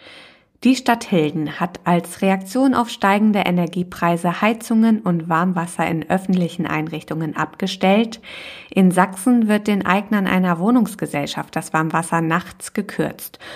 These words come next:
Und vor diesem Hintergrund wollen wir heute klären, ob das auch auf andere Mieterinnen und Mieter zukommen könnte. Informationen dazu hat mein Kollege Arndt Simon Janssen aus der Wirtschaft. Hallo Arndt.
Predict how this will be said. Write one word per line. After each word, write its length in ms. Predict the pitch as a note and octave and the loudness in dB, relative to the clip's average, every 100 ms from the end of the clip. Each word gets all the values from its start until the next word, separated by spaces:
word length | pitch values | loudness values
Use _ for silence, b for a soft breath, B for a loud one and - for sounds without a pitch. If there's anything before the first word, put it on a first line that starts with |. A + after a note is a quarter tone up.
| B | B
Und 180 | - F#3+ | 0 0
vor 140 | F#3+ G#3+ | 2 0
diesem 260 | A#3 C4 | 0 0
Hintergrund 680 | B3 A#3+ F#3+ F#3+ D#3 D3+ F#3 | 2 2 0 -2 -2 -2 0
wollen 260 | E3+ F3+ F3+ | 2 4 2
wir 140 | E3+ | 2
heute 240 | F3 F3 F3 | 0 -2 -4
klären, 420 | - F3 F3+ F#3 | -2 2 2 2
ob 160 | F#3 F#3+ | -2 0
das 280 | F#3+ F#3+ F3+ | -2 0 0
auch 220 | F3 - | 0 0
auf 200 | E3+ - | -2 0
andere 360 | E3+ G#3+ A3 | 0 2 2
Mieterinnen 500 | G#3+ G3+ G3+ F3+ F#3 | 2 2 0 2 2
und 180 | E3+ E3 | 0 -2
Mieter 320 | E3 D#3+ G3 | -6 -4 -6
zukommen 520 | F#3+ C#4+ - D#3 C#3 - | -4 -6 -4 -6 -6 -6
könnte. 460 | C#3 C#3 - - B B B B B | -6 -6 -8 -14 B B B B B
Informationen 800 | A3 A3+ A#3+ A#3 A#3 - B3 C#4+ | 0 4 4 4 2 0 2 4
dazu 380 | B3 A#3 G3 F#3+ | 4 0 -2 0
hat 160 | F#3+ | 0
mein 300 | F#3 F3 F3+ | 0 2 0
Kollege 640 | F3+ F3+ F3 F3 F3 E3 F3 | -2 -2 2 2 0 -2 0
Arndt 260 | F#3 A3 | 2 2
Simon 300 | A3+ F3+ F3 | 0 0 2
Janssen 400 | D#3+ D#3+ E3+ G3+ | 0 -2 -4 -4
aus 180 | - D#3+ | -2 -2
der 160 | F#3 F#3 | -2 -2
Wirtschaft. 540 | B2+ - - - - | -4 -6 -12 -10 -2
Hallo 160 | A3 A3+ | 0 2
Arndt. 420 | D3+ C#3 - | 0 -6 -10